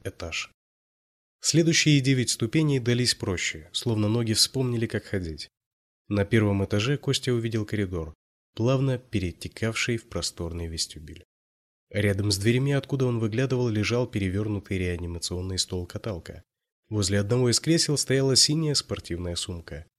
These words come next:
Неприятно пахло чем-то химическим. Костя, опираясь на зелёную стену, направился к сумке. Почему-то она казалась ему той вещью,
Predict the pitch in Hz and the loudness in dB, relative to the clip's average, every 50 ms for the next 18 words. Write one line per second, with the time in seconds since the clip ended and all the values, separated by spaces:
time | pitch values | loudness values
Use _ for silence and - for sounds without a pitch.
0 | _ _ _ _ - 101 98 92 - 95 92 90 95 113 - - 123 - - 90 | _ _ _ _ -4 -2 -2 0 2 2 2 2 2 0 0 -2 -4 -4 -4 -4
1 | 85 - - 92 - - - 82 80 78 85 82 - 95 92 95 92 - - - | -4 -4 -6 -6 -6 -6 -6 -8 -8 -10 -10 -10 -8 -8 -8 -6 -6 -6 -6 -6
2 | - - - 78 - _ _ _ _ _ _ _ _ _ _ _ _ _ _ - | -8 -8 -12 -20 -20 _ _ _ _ _ _ _ _ _ _ _ _ _ _ 2
3 | 185 170 - - 156 143 127 - 117 110 117 120 113 104 - 104 98 90 95 98 | 4 4 4 4 4 2 2 2 2 4 4 4 4 2 2 0 0 0 0 0
4 | 110 117 110 104 98 92 - - - 143 139 131 123 117 104 - 104 101 98 95 | 0 0 0 0 0 0 0 0 0 0 0 0 0 0 -2 0 0 0 0 2
5 | 92 - - 92 - - - 113 95 82 - - 78 80 - _ _ _ _ _ | 2 0 0 -2 -4 -6 -6 -6 -6 -8 -8 -12 -14 -16 -18 _ _ _ _ _
6 | _ _ - 117 - - 151 156 - 139 135 127 113 101 92 - 90 87 87 92 | _ _ -4 -4 -2 0 0 0 0 2 0 2 2 0 0 0 -2 -2 -2 -2
7 | 87 87 85 - - 90 87 87 82 - 90 87 85 85 104 123 139 - - - | -2 0 0 -2 -2 -2 -4 -6 -6 -4 -4 -4 -4 -2 -2 -2 -2 -2 -2 -2
8 | 147 143 | -2 -4